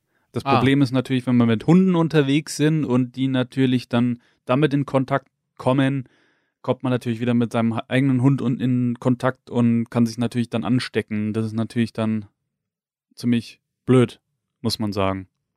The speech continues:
Speaker 1: Also man muss schon aufpassen, wenn man vor allem ein Hundebesitzer ist oder andere Tiere hat, die draußen rumlaufen und damit irgendwie in Kontakt kommen. Oder einen toten Hasen sieht, äh, und mit den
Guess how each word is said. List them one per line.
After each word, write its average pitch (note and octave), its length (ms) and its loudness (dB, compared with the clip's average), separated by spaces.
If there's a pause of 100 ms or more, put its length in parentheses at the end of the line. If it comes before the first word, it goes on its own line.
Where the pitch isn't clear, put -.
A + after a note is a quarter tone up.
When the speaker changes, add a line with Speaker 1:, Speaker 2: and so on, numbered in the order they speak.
(600)
Speaker 1:
Also A#2 180 -4
man B2 100 4
muss C3+ 140 2
schon C3 200 0
aufpassen, B2 480 0
wenn A#2+ 100 2
man A#2+ 120 0
vor - 120 -4
allem A#2+ 120 2
ein A#2 160 2
Hundebesitzer B2 640 -4
ist A#2 200 -16
oder A2 260 0
andere A#2+ 320 -2
Tiere A#2+ 300 -6
hat, A#2 140 -8
die A#2 60 -10
draußen A2+ 320 -4
rumlaufen A2 440 -4
und A2 60 -8
damit A2 240 -6
irgendwie A2+ 220 -10
in A2 80 -14
Kontakt - 380 -8
kommen. A2 180 -4 (420)
Oder A#2+ 180 4
einen A2 120 0
toten B2 340 0
Hasen A#2 240 2
sieht, A#2 440 -2
äh, A2+ 220 0
und A2+ 120 -2
mit A2+ 180 -4
den A2+ 180 -6